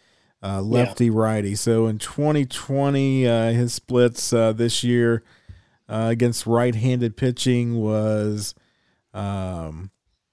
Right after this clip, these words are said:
Speaker 1: batting average one fifty-nine, left-handers two thirty-seven, uh, gave up one home run. Honestly, his stats look a lot <laughs> better than,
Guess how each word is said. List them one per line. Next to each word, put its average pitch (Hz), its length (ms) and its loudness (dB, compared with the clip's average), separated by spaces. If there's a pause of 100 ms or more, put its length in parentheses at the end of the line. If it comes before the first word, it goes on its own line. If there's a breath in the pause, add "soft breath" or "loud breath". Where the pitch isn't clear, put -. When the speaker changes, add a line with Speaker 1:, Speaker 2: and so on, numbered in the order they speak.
(280)
Speaker 1:
batting 123 280 2
average 120 260 0
one 131 240 2
fifty-nine, 127 640 2
left-handers 151 760 2
two 185 280 0
thirty-seven, 139 1040 2 (540)
uh, 110 680 -2 (100)
gave 135 220 2
up 127 180 2
one 139 240 2
home 139 300 4
run. 127 500 2
Honestly, 196 480 6
his 151 380 6
stats 196 340 2
look 180 140 2
a 143 40 2
lot 143 360 6
<laughs> - 0 -
better 165 340 4
than, 135 360 -2